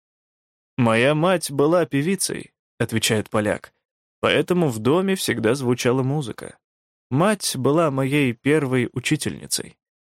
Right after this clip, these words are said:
потом другой учитель, потом академия в Кракове».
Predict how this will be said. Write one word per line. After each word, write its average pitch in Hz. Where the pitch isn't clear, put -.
потом 196
другой 120
учитель, 135
потом 170
академия 123
в -
Кракове». -